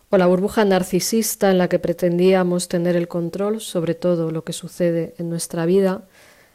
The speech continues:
y nos ha puesto delante nuestra vulnerabilidad, fragilidad, incertidumbre,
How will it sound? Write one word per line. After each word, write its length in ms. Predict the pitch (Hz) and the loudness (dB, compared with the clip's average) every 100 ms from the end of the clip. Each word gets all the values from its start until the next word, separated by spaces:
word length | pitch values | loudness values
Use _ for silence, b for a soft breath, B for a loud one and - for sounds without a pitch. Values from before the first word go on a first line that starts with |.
| b b b b | b b b b
y 80 | 208 | 0
nos 140 | 202 | 0
ha 60 | 220 | -2
puesto 260 | 214 - 214 | -2 0 2
delante 520 | 185 196 214 214 226 | 4 2 0 0 0
nuestra 420 | 185 175 - 175 | 0 -4 -4 -4
vulnerabilidad, 1000 | 160 165 160 160 156 160 160 180 190 190 | -2 -4 -4 -4 -4 -2 0 2 2 0
fragilidad, 960 | 190 170 160 - 160 165 180 185 185 185 | -4 -8 -8 -4 -2 0 2 2 0 -2
incertidumbre, 1120 | 175 160 175 165 - 160 190 196 180 185 185 | -6 -8 -8 -8 -4 0 0 2 0 -2 -4